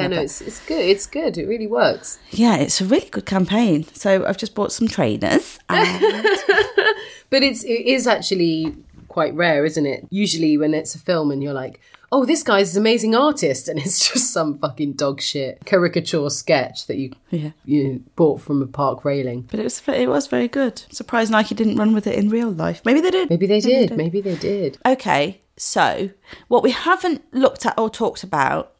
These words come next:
Speaker 2: Mm-hmm.
Speaker 1: and it doesn't mean that we have to, is his relationship with his daughter.
Speaker 2: Yeah.
Speaker 1: 'Cause I feel like it's quite a bog standard. I feel like it, nothing surprised me about that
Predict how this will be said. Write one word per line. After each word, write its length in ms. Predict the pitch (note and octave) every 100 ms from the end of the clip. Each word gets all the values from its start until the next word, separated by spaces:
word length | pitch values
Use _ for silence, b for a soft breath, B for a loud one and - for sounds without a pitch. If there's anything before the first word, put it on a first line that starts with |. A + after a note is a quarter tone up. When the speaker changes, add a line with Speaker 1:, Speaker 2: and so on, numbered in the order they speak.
| -
Speaker 2:
Mm-hmm. 160 | F#3
Speaker 1:
and 200 | G3+ F#3+
it 160 | E3+ C#3+
doesn't 200 | A3 G3+
mean 120 | F3+
that 60 | E3+
we 80 | D#3
have 260 | E3 D#3+
to, 320 | - C3+ -
is 100 | F#3+
his 160 | G#3 F#3+
relationship 460 | G3+ F#3+ G3 F3+ -
with 100 | F#3
his 140 | F3+
daughter. 840 | - F#3+ F3+ F3 - - - - - E3+
Speaker 2:
Yeah. 280 | E3+ E3 C#3+
Speaker 1:
'Cause 100 | G#3
I 60 |
feel 200 | G3+ C4
like 280 | A#3+ G3 -
it's 120 | -
quite 320 | - - A#3 -
a 60 |
bog 400 | F#3+ - G#3+ G#3
standard. 640 | - - G#3+ F#3+ F#3+ F3 -
I 60 |
feel 180 | F#3 C4
like 220 | A3+ G3+ -
it, 100 | - _ b -
nothing 340 | A3 A#3 C4
surprised 480 | A3+ A3+ A3 G3 F#3
me 160 | D#3+ D3
about 320 | D3+ D#3 -
that 240 | D#3 D3